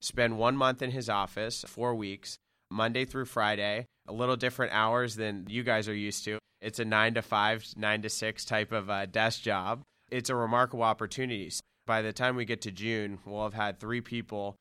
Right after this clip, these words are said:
doing one month apiece in Congressman Ruiz's office. Last year, we had a good number of people do this, as the year before.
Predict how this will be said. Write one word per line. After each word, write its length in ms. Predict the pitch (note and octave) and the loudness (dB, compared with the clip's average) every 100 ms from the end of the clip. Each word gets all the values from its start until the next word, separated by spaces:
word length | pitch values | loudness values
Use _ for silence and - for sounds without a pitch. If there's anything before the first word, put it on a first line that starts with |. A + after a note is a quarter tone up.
| _ _ | _ _
doing 300 | A2 A2 G#2+ | -4 -2 -2
one 180 | G#2 A2 | -2 0
month 240 | A2 A2 G#2+ | 0 0 -4
apiece 480 | F#2 A2+ A2 G#2+ - | -8 -6 -4 -6 -6
in 320 | G#2 G#2 G2 | -6 -6 -8
Congressman 520 | - A2+ A2 G#2 G#2 | -6 -4 -4 -4 -6
Ruiz's 460 | G2+ G#2+ G#2+ G2 F#2+ | -6 -6 -6 -6 -6
office. 480 | G2+ G2 G2+ G2 - _ _ _ | -6 -6 -8 -10 -12 _ _ _
Last 380 | G2 A2+ A#2 - | 0 4 4 2
year, 200 | A#2 A2+ | -2 -2
we 160 | G#2+ G#2+ | -2 0
had 340 | A2 G#2 G2+ - _ - | 2 2 0 -8 _ -6
a 120 | G#2 | -4
good 180 | A#2 A2+ | -2 2
number 260 | A2+ A2 | 2 0
of 80 | G#2 | -4
people 280 | - A2 G#2+ | -6 -6 -6
do 180 | G2+ A2 | -4 -4
this, 220 | G#2 G2+ | -4 -2
as 180 | G#2+ G2+ | -4 -2
the 80 | G#2 | -4
year 160 | G#2+ | -4
before. 640 | G2 G2 - A#2+ G#2+ F#2 | -4 -8 -6 -2 -2 -2